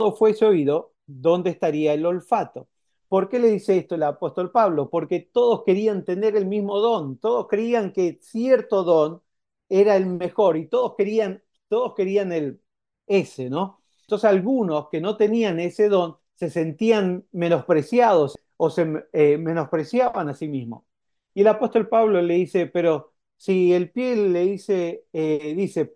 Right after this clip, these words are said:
'Porque no soy mano, no soy del cuerp-, no soy del cuerpo, por eso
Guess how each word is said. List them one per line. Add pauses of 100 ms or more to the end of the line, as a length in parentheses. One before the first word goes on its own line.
'Porque
no
soy
mano,
no
soy
del
cuerp-, (240)
no
soy
del
cuerpo,
por
eso